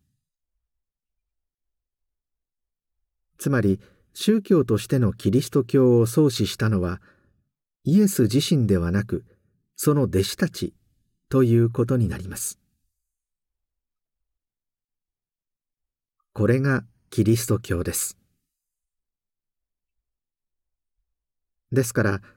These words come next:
その教えの多くの部分はユダヤ教と同じもので、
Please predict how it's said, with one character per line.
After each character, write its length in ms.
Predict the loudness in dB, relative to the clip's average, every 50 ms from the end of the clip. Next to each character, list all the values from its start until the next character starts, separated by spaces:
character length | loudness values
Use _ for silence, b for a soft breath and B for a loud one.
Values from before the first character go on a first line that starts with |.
| b b b
そ 200 | -2 0 2 2
の 200 | 4 4 2 2
教 220 | 0 2 2 4
え 80 | 4 4
の 320 | 4 4 4 4 4 4
多 80 | 4 2
く 100 | 2 0
の 120 | 2 2
部 160 | 4 2 4
分 200 | 4 4 2 2
は 240 | 0 0 -2 -4 -8 _ _ _ _ _ _ -4
ユ 140 | -2 0 2
ダ 120 | 2 2
ヤ 160 | 2 2 0
教 260 | 0 0 0 2 2
と 220 | 2 0 0 0 2
同 120 | 2 0 0
じ 120 | 2 2
も 140 | 2 2 2
の 100 | 2 0
で、 160 | -2 -4 -8